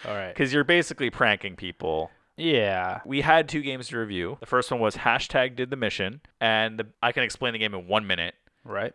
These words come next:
Speaker 2: You basically draw two random cards, word cards.
Speaker 1: Yep, so one's, like, a noun.
Speaker 2: And one's a verb?
Speaker 1: Verb or something like that, yeah,
Speaker 2: Yeah,
Speaker 1: yeah.
Speaker 2: so, okay, so you, so you draw a verb and a noun, and it's kinda of the lines of Cards Against Humanity.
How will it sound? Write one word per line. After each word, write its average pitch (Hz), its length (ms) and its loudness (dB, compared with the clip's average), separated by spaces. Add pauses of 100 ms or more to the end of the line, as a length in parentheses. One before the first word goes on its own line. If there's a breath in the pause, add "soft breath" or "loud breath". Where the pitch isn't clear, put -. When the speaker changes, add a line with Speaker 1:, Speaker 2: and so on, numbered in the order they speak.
(100)
Speaker 2:
You 107 140 -10
basically 113 920 0
draw 101 300 2
two - 240 -8
random 120 380 -4 (300)
cards, 127 420 0
word 110 220 -2
cards. 175 480 -6 (220)
Speaker 1:
Yep, 110 220 -6
so - 60 -20
one's, 113 160 -2
like, 107 140 0
a 101 60 0
noun. 101 680 -6 (160)
Speaker 2:
And 104 80 -10
one's 95 180 -8
a 92 100 -8 (280)
verb? 95 400 -6
Speaker 1:
Verb 95 320 -8
or 95 80 -8
something 95 280 -14
like 92 120 -18
that, 95 140 -10
yeah, 95 160 -8
Speaker 2:
Yeah, - 20 -
Speaker 1:
yeah. 90 240 -2
Speaker 2:
so, - 240 -8
okay, 95 260 -4
so 123 140 -6
you, 120 120 -4 (220)
so - 160 -4
you 113 160 -2
draw 120 380 6
a 107 40 0
verb 123 300 2
and 135 80 -2
a 139 60 -6
noun, 107 380 0 (140)
and 117 420 6
it's 117 200 2
kinda 170 440 0 (340)
of 123 160 0
the 123 100 -2
lines 104 500 -6
of 95 200 -10
Cards 98 260 -4
Against 104 200 -12
Humanity. 95 460 -6